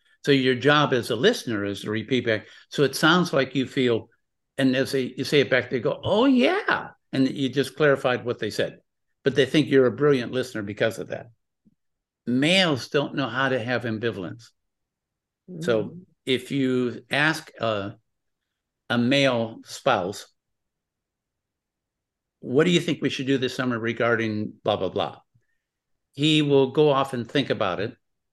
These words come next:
Speaker 1: And then you have to remind him, "Are you still thinking about it?"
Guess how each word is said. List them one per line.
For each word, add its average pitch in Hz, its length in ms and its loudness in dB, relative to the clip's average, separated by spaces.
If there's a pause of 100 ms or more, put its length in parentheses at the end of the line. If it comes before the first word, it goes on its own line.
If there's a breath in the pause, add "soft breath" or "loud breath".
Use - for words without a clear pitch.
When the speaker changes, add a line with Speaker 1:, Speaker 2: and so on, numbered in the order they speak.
(360)
Speaker 1:
And 120 100 -2
then 123 120 2
you 123 60 2
have 117 120 -2
to 123 100 -2
remind 120 320 2
him, 117 260 -2
"Are 113 60 0
you 113 120 -2
still 113 180 0
thinking 120 340 -2
about 82 300 -6
it?" - 160 -8